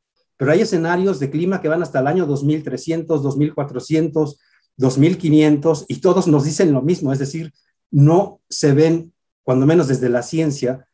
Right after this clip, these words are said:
las condiciones para que la temperatura baje o se controle. Entonces, para los chavos que tenemos hoy día en formación y a las,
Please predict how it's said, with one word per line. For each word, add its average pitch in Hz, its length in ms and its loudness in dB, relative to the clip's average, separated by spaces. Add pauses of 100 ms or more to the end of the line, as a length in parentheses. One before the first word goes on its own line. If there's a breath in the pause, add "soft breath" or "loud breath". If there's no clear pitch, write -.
(300)
las 127 320 0
condiciones 139 520 2
para 135 280 0
que 131 80 -6
la 123 140 -2
temperatura 127 680 -2 (120)
baje 175 480 0
o 127 60 -6
se - 180 -6
controle. 123 560 0 (400)
Entonces, 143 680 0 (400)
para 139 220 4
los 143 180 0
chavos 190 340 0
que 165 100 -4
tenemos 151 380 -4
hoy 143 120 -2
día 165 180 0
en 143 160 -2
formación 139 600 -2
y - 20 0
a 135 60 0
las, 117 180 -6